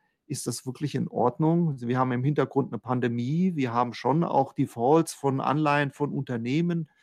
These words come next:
Unternehmen, die Schwierigkeiten haben. Und wenn man jetzt tatsächlich so, so, so zwei aktuelle Themen dann nimmt, diese Greensill Bank, die quasi defaultet hat oder dieser Hedgefonds Archegos, der,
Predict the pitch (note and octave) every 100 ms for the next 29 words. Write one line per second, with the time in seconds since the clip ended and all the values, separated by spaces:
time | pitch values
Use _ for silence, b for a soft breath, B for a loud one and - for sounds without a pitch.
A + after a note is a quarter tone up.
0 | _ - C3+ B2+ A#2+ C#3 D3+ B2+ A#2+ -
1 | B2+ E3 - D#3 D#3 E3 D#3+ D#3+ E3+ b
2 | b b b b C3 C#3+ D3 C#3+ D3+ -
3 | C#3 C#3 C#3+ D#3+ C3 C#3 B2+ A#2+ B2 A#2+
4 | - - B2+ - - - C#3 F3+ D#3 -
5 | - - D#3+ - C3+ C3 E3+ D#3 - C#3
6 | D#3 F3+ E3 D#3+ E3 D#3+ - B2 B2 C#3
7 | D#3 - E3+ E3+ F3 F#3 G#3+ - _ _
8 | C#3+ C#3+ C#3+ _ _ _ _ _ - C3
9 | C3+ C#3+ C3 A#2+ b b b b b b
10 | _ _ _ _ _ - A#2+ B2 C#3 F3+
11 | F#3 F#3 F#3+ G3 - D3+ C#3+ C3+ C#3+ C3
12 | C3+ C3 D#3 - D#3+ D3+ A2+ B2+ - G3+
13 | F#3+ F3+ F3+ - D#3 C#3+ C3+ B2+